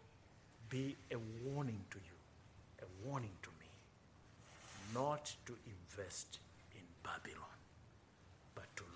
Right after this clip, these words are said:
look for the city that's yet to come. Let's pray. A gracious and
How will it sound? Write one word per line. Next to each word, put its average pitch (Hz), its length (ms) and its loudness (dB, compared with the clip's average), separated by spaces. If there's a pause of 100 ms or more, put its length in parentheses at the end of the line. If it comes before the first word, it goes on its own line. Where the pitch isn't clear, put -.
(140)
look 117 200 -2
for - 240 -4
the - 80 -8
city - 480 0 (880)
that's - 360 2
yet - 360 0 (1080)
to - 120 -2
come. - 120 -2 (1900)
Let's 117 120 6
pray. - 160 0 (1900)
A 127 60 6
gracious 160 500 12
and 110 300 12